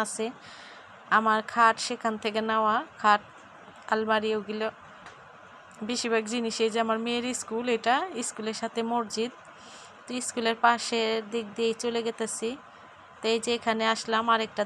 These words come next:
দোকান, এই যে, যে দোকান থেকে নাকি আমার খাট কেনা হয়েছে, এই যে এই খাট, সাদা কালারের খাটটা, এটা দেখতেছিলাম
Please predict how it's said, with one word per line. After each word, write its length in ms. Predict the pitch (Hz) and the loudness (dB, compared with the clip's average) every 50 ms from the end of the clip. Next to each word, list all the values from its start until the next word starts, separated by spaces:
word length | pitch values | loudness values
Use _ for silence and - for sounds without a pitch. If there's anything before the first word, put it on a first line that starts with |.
| 208 220 | -2 -2
দোকান, 260 | 220 - - 220 240 285 320 254 202 | -6 -2 -2 -2 -2 -2 -4 -6 -6
এই 60 | 208 196 | -4 -2
যে, 80 | 220 214 208 - | -4 -4 -2 0
যে 80 | 233 226 214 226 | -2 -2 -2 -2
দোকান 200 | 220 - 226 220 214 - | -4 -4 -4 -4 -4 -8
থেকে 160 | 208 - 214 208 | -6 -6 -4 -4
নাকি 180 | 208 208 - 214 214 214 | -4 -6 -4 -2 -2 0
আমার 180 | 208 208 202 196 - - | 0 0 -2 -4 -4 0
খাট 160 | 208 208 208 - - - | 0 0 0 0 -6 -8
কেনা 220 | 226 214 220 214 208 202 | -6 -4 -4 -4 -4 -4
হয়েছে, 220 | 202 202 - - 208 | -6 -6 -4 -4 -4
এই 60 | 208 208 | -4 -2
যে 60 | 214 214 | -4 -4
এই 60 | 208 - - | -4 -2 0
খাট, 180 | 202 202 214 - - - - - - - - - - - - - - - - - | 2 2 2 0 -4 -18 -20 -20 -18 -18 -18 -18 -18 -18 -18 -18 -16 -12 -8 -2
সাদা 260 | - 240 240 - 254 247 - | 0 0 4 4 2 4 4
কালারের 420 | 240 220 214 214 208 214 220 220 - - | 2 4 4 4 2 2 0 -4 -4 -2
খাটটা, 460 | 240 233 233 - - - - 214 208 233 - - - - - - - - - - - - - 190 208 | 0 0 0 0 -2 -4 -4 -4 -2 -2 -4 -6 -6 -10 -14 -18 -20 -20 -20 -20 -20 -16 -10 -10 -6
এটা 140 | - 240 240 220 | -4 -4 -4 -4
দেখতেছিলাম 540 | 254 254 - - 226 220 - 240 226 226 226 | -4 -8 -6 -6 -6 -6 -4 -4 -4 -4 -4